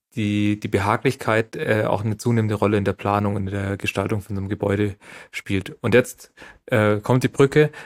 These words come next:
nämlich da hat der Holzbau, kann ja da Defizite haben,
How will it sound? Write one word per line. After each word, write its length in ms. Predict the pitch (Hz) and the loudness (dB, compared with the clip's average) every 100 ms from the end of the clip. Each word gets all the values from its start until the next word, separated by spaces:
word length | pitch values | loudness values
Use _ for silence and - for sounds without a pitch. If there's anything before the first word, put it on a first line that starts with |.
| - | -6
nämlich 540 | 113 117 123 - 151 - _ | 0 2 0 -2 -14 -18 _
da 140 | 120 104 | -2 2
hat 160 | 120 | 4
der 120 | 113 | 4
Holzbau, 720 | 104 120 - - 120 123 120 - - 143 | 6 4 4 4 6 6 4 0 -14 -4
kann 180 | 117 | 0
ja 100 | 127 | 0
da 140 | 107 104 | 2 0
Defizite 640 | 107 110 131 - 113 98 | 0 -4 -6 -4 -4 -2
haben, 440 | 98 107 151 175 | 0 0 0 -2